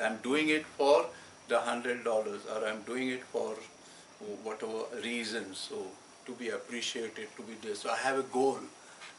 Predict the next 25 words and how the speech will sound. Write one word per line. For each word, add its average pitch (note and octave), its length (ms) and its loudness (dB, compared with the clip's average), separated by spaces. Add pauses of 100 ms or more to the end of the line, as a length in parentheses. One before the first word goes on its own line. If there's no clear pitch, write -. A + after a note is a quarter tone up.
And A2+ 100 -8
so A#2+ 240 -2
I'm A2 180 0
mad C#3 280 6 (220)
and A2 160 -8
crazy C#3 500 4
till A#2+ 140 -4
that A#2+ 180 4
goal B2+ 220 2
is A#2+ 100 0
achieved. A2 400 -4 (600)
That C3+ 200 4
is D3+ 80 0
making B2 500 -2
love A2 240 2
happen. G2+ 280 -6 (720)
But B2+ 160 2
if C3 100 -8
you're C3+ 160 4
not B2 260 6
doing F3 240 6
that, C3 300 8 (480)
you're C#3+ 400 10
in D3 160 0 (160)
enjoyment D3+ 840 6